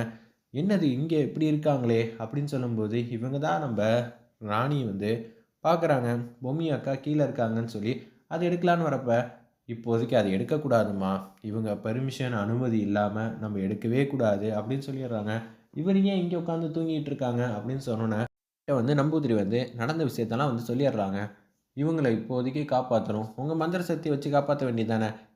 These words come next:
இவங்க எங்களை விட பல மடங்கு வந்து சக்தி வாய்ந்தவங்கம்மா.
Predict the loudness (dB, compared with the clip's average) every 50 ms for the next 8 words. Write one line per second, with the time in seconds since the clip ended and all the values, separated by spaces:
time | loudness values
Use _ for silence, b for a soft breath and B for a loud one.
0 | _ -2 0 2 4 4 4 2 0 -2 -2 -4 -6 -8 -12 -8 -4 -2 -2 0
1 | 0 2 4 4 4 4 2 0 0 0 -2 -2 -6 -8 -4 -2 0 0 2 2
2 | 0 0 0 0 -2 -2 -2 -2 0 0 0 0 0 -2 -4 -6 -4 -4 -4 -4
3 | -4 -4 -4 -2 0 0 2 0 0 0 0 0 0 0 0 0 0 -2